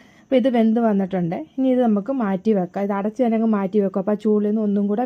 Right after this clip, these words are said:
വെന്തോളുമല്ലോ. എന്നിട്ട് നമുക്കിത് ഉടച്ചാട്ടോ എടുക്കുന്നത്. ഇതേ കൂട്ട് നമ്മൾ ഒരു പ്ലേറ്റിലോട്ട് മാറ്റിയിട്ടിട്ട്, അല്ലെങ്കിൽ ഇതിൽ വെച്ച് തന്നെ ഉടച്ചെടുക്കാൻ പറ്റുമെങ്കിൽ ഇതിൽ തന്നെ ഉടച്ച് വെച്ചാൽ മതി. എന്നിട്ട് നമ്മൾ ബാക്കി കാര്യങ്ങൾ ചെയ്യുകയാണ്.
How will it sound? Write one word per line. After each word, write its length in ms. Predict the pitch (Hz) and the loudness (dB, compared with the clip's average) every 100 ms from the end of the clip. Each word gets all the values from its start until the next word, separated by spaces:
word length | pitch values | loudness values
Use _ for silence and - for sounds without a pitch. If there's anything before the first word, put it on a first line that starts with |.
| 240 | 0
വെന്തോളുമല്ലോ. 600 | 208 190 180 180 165 180 - - - - 262 | 2 2 0 -2 -4 -8 -14 -20 -20 -10 -2
എന്നിട്ട് 220 | 262 294 269 | 0 2 0
നമുക്കിത് 320 | 254 262 269 226 | 0 0 2 2
ഉടച്ചാട്ടോ 560 | 220 240 269 190 185 190 | 2 0 0 0 2 0
എടുക്കുന്നത്. 440 | 185 180 196 190 185 | 0 0 0 0 0
ഇതേ 120 | 180 185 | 0 0
കൂട്ട് 240 | 180 160 262 311 _ | -2 -2 -4 -4 _
നമ്മൾ 120 | 233 214 | -6 -4
ഒരു 100 | 226 226 | -4 0
പ്ലേറ്റിലോട്ട് 420 | 214 208 220 220 214 | 0 2 0 2 0
മാറ്റിയിട്ടിട്ട്, 380 | 196 208 196 226 | 0 -2 0 0
അല്ലെങ്കിൽ 220 | 226 214 | 0 0
ഇതിൽ 140 | 226 214 | 0 -2
വെച്ച് 160 | 202 214 | 0 0
തന്നെ 120 | 214 | 0
ഉടച്ചെടുക്കാൻ 420 | 190 196 190 190 190 | -2 -4 -4 -2 -2
പറ്റുമെങ്കിൽ 260 | 180 247 226 | -2 -2 -2
ഇതിൽ 120 | 214 | -2
തന്നെ 140 | 208 220 | -2 -2
ഉടച്ച് 220 | 180 180 190 | -4 -4 -6
വെച്ചാൽ 260 | 180 180 180 | -4 -4 -2
മതി. 200 | 160 240 311 - - - _ | -2 -4 -6 -18 -20 -20 _
എന്നിട്ട് 220 | 269 285 302 | -2 0 2
നമ്മൾ 160 | 233 226 254 220 | 2 2 0 -2
ബാക്കി 220 | 196 226 220 | -4 -4 -2
കാര്യങ്ങൾ 280 | 196 196 196 196 | -2 -2 -2 0
ചെയ്യുകയാണ്. 420 | 180 180 175 | 0 0 -2